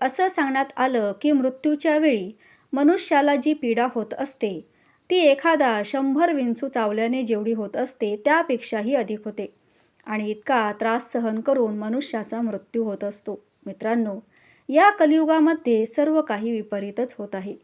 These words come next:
म्हणजेच सर्व काही उलटच होत असतं. दाता घरी बसतो, म्हणजे जो दान धर्म करणारा आहे तो गरीब असतो आणि जो लोभी आहे तो धनिक असतो.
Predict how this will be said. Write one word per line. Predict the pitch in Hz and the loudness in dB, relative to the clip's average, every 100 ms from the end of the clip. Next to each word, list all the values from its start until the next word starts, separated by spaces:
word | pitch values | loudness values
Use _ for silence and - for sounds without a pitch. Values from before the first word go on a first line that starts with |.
| _ _ | _ _
म्हणजेच | 214 196 208 226 208 208 | -10 -6 -2 -2 -4 -4
सर्व | 285 320 320 | -2 0 -2
काही | 240 233 247 | -2 -4 -2
उलटच | 233 233 233 233 | -4 -4 -6 -6
होत | 214 208 | -8 -8
असतं. | 202 - 214 _ _ _ _ _ - | -8 -10 -14 _ _ _ _ _ -4
दाता | 220 220 214 254 | 0 0 0 -4
घरी | 226 214 220 | -4 -6 -6
बसतो, | 208 - 240 - _ _ _ | -8 -6 -8 -8 _ _ _
म्हणजे | 247 320 320 285 269 | 2 6 8 6 4
जो | 269 339 | 4 2
दान | 262 294 320 | 4 4 4
धर्म | 285 254 254 | 4 0 -2
करणारा | 247 220 226 220 226 | -2 -2 -2 0 0
आहे | 247 220 | 0 -2
तो | 208 269 | -2 0
गरीब | 254 214 208 202 | 0 0 -2 -4
असतो | 202 - 220 - _ _ _ - | -8 -10 -12 -14 _ _ _ -10
आणि | 208 214 | -6 -2
जो | 214 233 | 2 2
लोभी | 214 202 220 | 0 -2 -2
आहे | 240 190 185 - - | -2 -4 -10 -12 -2
तो | 330 | -2
धनिक | 240 214 202 | 0 -4 -6
असतो. | 202 - 220 - | -10 -10 -12 -12